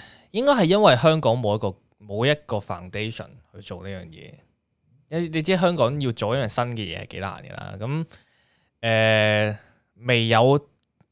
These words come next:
未有 foundation，噉對於啲P R嚟講，真係未有規矩跟啦，或者對好多人嚟講都係未有規矩跟啦，唔知道，呃，應該點樣做啦。噉所以其實到而家我哋，我成日講話，我同啲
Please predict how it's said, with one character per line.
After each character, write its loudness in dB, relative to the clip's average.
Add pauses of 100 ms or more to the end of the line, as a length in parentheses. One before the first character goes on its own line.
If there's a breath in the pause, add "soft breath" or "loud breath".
未 -4
有 6
foundation， 0
噉 -6
對 0
於 -2
啲 -4
P -6
R 0
嚟 -10
講， -6
真 -2
係 -6
未 -2
有 -6
規 -6
矩 -6
跟 -6
啦， -4
或 -6
者 -4
對 -2
好 -2
多 -4
人 -10
嚟 -12
講 -8
都 -2
係 -6
未 -6
有 -6
規 -4
矩 -6
跟 -8
啦， -6
唔 -14
知 -8
道， 0 (240 soft breath)
呃， -4
應 -4
該 2
點 -6
樣 -4
做 -2
啦。 0 (440 soft breath)
噉 -2
所 4
以 2
其 0
實 6
到 4
而 0
家 6
我 2
哋， 0 (260)
我 0
成 -6
日 -4
講 -4
話， 0
我 -4
同 -16
啲 -10